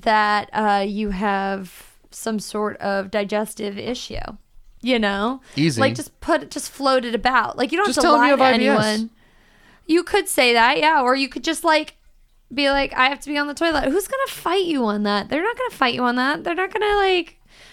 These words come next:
Speaker 1: just, just be like, "Oh, yeah, I have a really bad stomach problem." Like, who's gonna, who's gonna tell you that you don't? You know?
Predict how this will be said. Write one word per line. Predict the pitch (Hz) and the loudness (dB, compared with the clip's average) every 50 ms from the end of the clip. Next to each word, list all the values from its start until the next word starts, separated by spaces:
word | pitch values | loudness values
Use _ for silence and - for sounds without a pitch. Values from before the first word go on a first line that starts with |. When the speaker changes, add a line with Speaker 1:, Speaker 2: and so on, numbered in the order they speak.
| - _ _ | -20 _ _
Speaker 1:
just, | - - 427 427 - - - - - | -6 -6 -4 -4 -6 -10 -14 -8 -6
just | 453 440 - - - | -6 -6 -6 -4 -2
be | - 453 453 453 453 | 0 2 4 4 2
like, | 453 - - - | 2 0 0 2
"Oh, | - 359 381 392 381 | 2 4 4 4 2
yeah, | 359 349 349 359 349 339 330 311 285 254 | 2 4 4 6 6 6 6 6 6 6
I | - 254 262 269 | 6 6 6 6
have | 269 285 269 240 240 | 4 4 4 4 4
a | 233 226 226 | 2 0 0
really | 220 226 220 220 220 214 214 | 2 2 2 2 2 2 2
bad | 226 208 214 208 202 190 | 2 2 2 0 -2 -6
stomach | - - 214 208 214 208 202 - - | -6 -4 -2 -2 -2 -2 -4 -8 -8
problem." | - - - - - - 69 73 - 233 - - - - - - - - - - - - - - - | -4 -4 -4 -4 -4 -8 -10 -10 -10 -12 -12 -14 -16 -16 -16 -16 -14 -14 -14 -14 -14 -16 -8 -2 0
Like, | 254 240 240 226 233 - - - | 2 2 2 0 -2 -6 -10 -10
who's | 220 226 254 277 262 247 254 | -4 -2 -2 -2 -2 -2 -2
gonna, | - 262 247 247 240 240 240 240 240 233 - _ - - - - - - - - - _ _ - - - - - | -2 0 2 2 2 2 2 0 -2 -6 -12 _ -20 -20 -20 -20 -20 -20 -20 -20 -20 _ _ -20 -20 -20 -8 -4
who's | 277 277 247 220 | -2 -2 -2 -2
gonna | - 269 254 262 | -2 0 0 0
tell | 247 - 262 247 240 240 | -2 0 0 0 2 2
you | 247 233 233 220 220 214 214 208 208 - - _ - | 2 2 2 0 0 0 -2 -4 -6 -10 -18 _ -6
that | - 214 208 | -4 -4 -2
you | 220 220 214 | -2 -2 -2
don't? | 180 226 220 226 208 202 - - _ _ - _ _ _ _ _ _ | 0 0 0 0 0 -2 -6 -10 _ _ -20 _ _ _ _ _ _
You | - 240 247 | -2 0 2
know? | 226 214 202 202 202 220 254 269 269 | 2 2 2 0 0 -2 -2 -4 -8